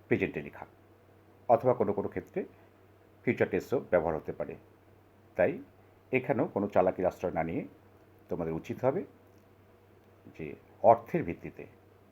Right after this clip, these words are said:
কোন টেন্স ডিম্যান্ড করছে সেটা অর্থের ভিত্তিতে নির্ধারণ করে সেটার ব্যবহার করা। এই হলো দুটো জেনারেল রুলস। আমি এখন তিনটা স্পেসিফিক রুলসে যাব।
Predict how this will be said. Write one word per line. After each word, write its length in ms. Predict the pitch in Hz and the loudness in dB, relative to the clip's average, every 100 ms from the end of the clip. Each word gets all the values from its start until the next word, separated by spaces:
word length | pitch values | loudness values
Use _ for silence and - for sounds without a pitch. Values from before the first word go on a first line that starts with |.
| - | -10
কোন 300 | - 101 92 87 - | -2 0 0 -2 -6
টেন্স 220 | 98 90 - | -4 -4 -4
ডিম্যান্ড 320 | 92 101 123 | -2 0 0
করছে 400 | 92 - - - - - - - - - | -2 -8 -10 -18 -18 -20 -20 -20 -20 -12
সেটা 280 | - 85 - | -4 -4 -4
অর্থের 300 | 87 - 107 | -10 -8 -8
ভিত্তিতে 320 | 101 - - | -8 -12 -10
নির্ধারণ 340 | 98 80 92 98 | -10 -2 -2 -2
করে 200 | 120 202 - - - - - | -6 -8 -10 -20 -20 -20 -16
সেটার 260 | - - 80 | -10 -4 -4
ব্যবহার 300 | 76 - - | 0 2 2
করা। 220 | - - - - - - - - - - - - - - - - - | 2 -8 -10 -20 -20 -20 -20 -20 -20 -20 -20 -20 -20 -20 -20 -6 4
এই 120 | 135 | 4
হলো 160 | 147 | 6
দুটো 320 | 98 92 - - - - - - - - 87 | 2 4 2 2 -10 -20 -20 -20 -20 -16 0
জেনারেল 300 | 98 92 85 | 4 6 6
রুলস। 520 | 76 80 185 - - - - - - - - - - - - | 2 -2 -4 -8 -18 -20 -20 -20 -20 -20 -20 -20 -20 -20 -2
আমি 180 | 92 92 | 0 2
এখন 260 | - 156 277 - | 0 -4 -6 -6
তিনটা 300 | 87 87 80 | -6 -4 -8
স্পেসিফিক 500 | - 110 95 92 - | -8 -10 -10 -12 -10
রুলসে 280 | 80 - 85 | -10 -10 -10
যাব। 160 | 73 | -10